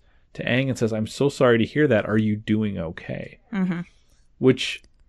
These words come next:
Speaker 1: I mean, other people in the, the, in the group have been sort of paying attention to Aang and asking him, but, like, this, like, what struck me here is, speaking as somebody who is not always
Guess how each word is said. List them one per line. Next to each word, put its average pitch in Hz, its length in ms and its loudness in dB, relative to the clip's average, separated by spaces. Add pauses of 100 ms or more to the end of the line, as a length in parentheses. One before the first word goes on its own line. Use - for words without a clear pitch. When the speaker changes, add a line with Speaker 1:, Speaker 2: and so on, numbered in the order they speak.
(140)
Speaker 1:
I 147 40 -2
mean, 143 120 4
other 190 240 8
people 160 480 4
in 135 200 4
the, 117 160 8
the, 117 680 4
in 120 100 2
the 113 80 4
group 180 460 6
have 120 180 2
been 117 340 4
sort 117 240 4
of 101 160 -2 (1120)
paying 131 280 2
attention 120 420 0
to 113 80 4
Aang 110 300 6
and 107 80 2
asking 110 300 2
him, 113 60 0
but, 131 120 4
like, 131 220 4
this, 170 300 4
like, 135 260 0 (1120)
what 147 220 4
struck 196 400 2
me 120 180 2
here 101 260 2
is, 110 280 0 (340)
speaking 156 400 0
as 135 140 2
somebody 117 320 4
who 104 160 2
is 98 200 0
not 107 340 0
always 101 720 2